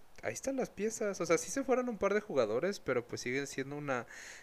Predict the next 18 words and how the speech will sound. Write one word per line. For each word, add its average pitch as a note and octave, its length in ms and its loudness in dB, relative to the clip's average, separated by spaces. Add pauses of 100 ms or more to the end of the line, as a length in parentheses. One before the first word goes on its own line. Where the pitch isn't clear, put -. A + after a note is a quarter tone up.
(100)
buena C#3 320 8
defensiva B2 640 4
en A2+ 80 -2
papel, B2+ 420 4
que - 140 0
no A2+ 160 -2
está, A#2 640 6
ah, A2+ 380 6
haciendo A#2 340 0
realmente A#2+ 640 2
el A2+ 120 2
trabajo A2+ 420 4
de A#2+ 80 10
detener A2 440 2
como A#2+ 280 -2
lo G2 100 0
hacía A#2 340 0
antes. A#3+ 380 2